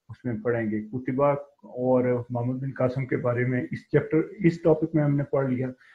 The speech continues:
लेकिन क्वेश्चन जो है आपने, अ, आज ही करना है, अ, ये वाला। दो ये को-, अ, कमांडर लिखने हैं और दो जो है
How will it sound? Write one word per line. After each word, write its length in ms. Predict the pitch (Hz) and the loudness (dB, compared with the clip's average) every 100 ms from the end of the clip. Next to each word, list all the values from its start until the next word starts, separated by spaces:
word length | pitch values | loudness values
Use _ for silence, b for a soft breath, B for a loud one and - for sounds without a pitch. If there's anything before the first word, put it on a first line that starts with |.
| b 143 | b 0
लेकिन 260 | 147 151 | 2 2
क्वेश्चन 480 | 147 180 175 208 196 | 4 4 4 4 6
जो 120 | 175 | 8
है 140 | 147 135 | 8 8
आपने, 600 | 120 123 127 131 127 127 - b _ - | 6 4 2 0 0 -2 -6 b _ -14
अ, 320 | 123 117 104 120 | -6 -6 -2 2
आज 240 | 127 131 | 4 4
ही 80 | 127 | 0
करना 400 | 127 117 113 117 | 0 -4 -4 -6
है, 260 | 107 113 | -6 -8
अ, 720 | 113 - - 117 110 107 107 107 113 104 120 - 117 - | -8 -10 -18 -16 -10 -6 -6 -8 -16 -18 -18 -20 -20 -4
ये 100 | 127 | 0
वाला। 220 | 113 104 101 | 0 -4 -12
दो 500 | - _ 127 139 139 | -18 _ 4 4 6
ये 180 | 147 | 2
को-, 320 | 147 151 143 143 | 2 2 0 -4
अ, 420 | 117 123 123 123 | -2 0 2 0
कमांडर 440 | - 135 131 135 | -4 -4 -2 -2
लिखने 300 | 131 127 135 | -2 -6 -8
हैं 220 | 123 135 - _ _ _ | -8 -8 -14 _ _ _
और 200 | 113 117 | -6 -6
दो 260 | 107 123 127 | -4 -4 -4
जो 180 | 123 120 | -2 -2
है 220 | 123 123 | -4 -8